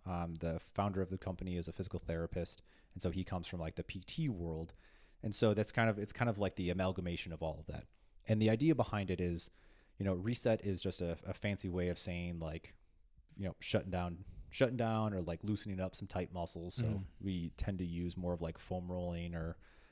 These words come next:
Speaker 1: um, some sort of inhibition-based work. Activation is essentially just trying to get the muscles to fire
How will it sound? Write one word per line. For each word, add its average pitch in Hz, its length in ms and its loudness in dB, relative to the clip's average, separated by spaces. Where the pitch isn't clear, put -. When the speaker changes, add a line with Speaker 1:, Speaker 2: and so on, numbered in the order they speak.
Speaker 1:
um, 82 400 0
some 90 180 -6
sort 82 180 -4
of 78 60 -8
inhibition-based 87 680 0
work. 82 360 -4
Activation 101 560 2
is 90 140 0
essentially 90 480 0
just 85 160 -4
trying 90 180 -2
to 90 120 -4
get 87 180 0
the 87 80 -4
muscles 90 400 -4
to 95 240 -4
fire 127 420 -4